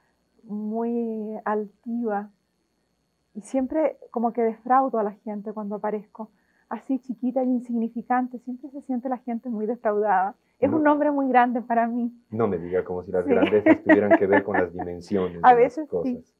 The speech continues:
Speaker 1: a veces sí.
Speaker 2: Yo no lo creo, y de verdad me impacta mucho, eh,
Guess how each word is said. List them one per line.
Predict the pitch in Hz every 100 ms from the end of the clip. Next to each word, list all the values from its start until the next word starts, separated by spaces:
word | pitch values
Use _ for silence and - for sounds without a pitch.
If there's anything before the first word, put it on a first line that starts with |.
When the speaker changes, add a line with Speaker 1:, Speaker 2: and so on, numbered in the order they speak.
| -
Speaker 1:
a | 254
veces | 233 247 269 - -
sí. | 311 -
Speaker 2:
Yo | 104 107
no | 104
lo | 95
creo, | - 87 82 - _ _ _
y | 82 80
de | 85
verdad | 90 98 101
me | 95
impacta | 87 101 92 95
mucho, | 90 92 - 107 _ _ _ _
eh, | 82 85 80 78